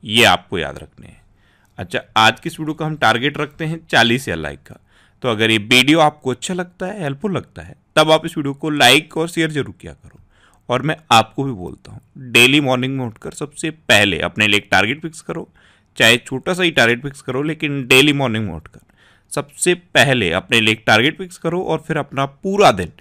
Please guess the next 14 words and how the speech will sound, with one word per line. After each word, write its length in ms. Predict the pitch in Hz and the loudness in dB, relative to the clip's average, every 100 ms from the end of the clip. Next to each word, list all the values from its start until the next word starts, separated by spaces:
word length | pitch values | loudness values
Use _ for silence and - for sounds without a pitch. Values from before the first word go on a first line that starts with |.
| _ _ _ | _ _ _
उस 200 | 165 - | -8 0
टारगेट 400 | 123 110 110 120 | 2 2 0 -6
को 220 | - 165 - | -6 -6 0
अचीव 360 | 135 139 160 139 | 0 4 2 2
करने 200 | 110 101 | -4 -4
में 100 | 139 | -6
लगा 220 | 123 78 73 | -6 -8 -12
दो। 180 | - - _ _ _ _ - | -18 -20 _ _ _ _ 4
आपकी 380 | 123 - 147 | 4 2 -2
लाइफ 400 | 117 107 117 170 - | 2 4 4 2 -4
ऑटोमेटिकली 680 | 135 139 139 110 113 131 143 | -6 -4 -6 -6 -10 -10 -10
अच्छी 320 | 127 - - | -10 -10 -10
हो 80 | 82 | -10
जाएगी। 360 | 78 64 - | -12 -20 -20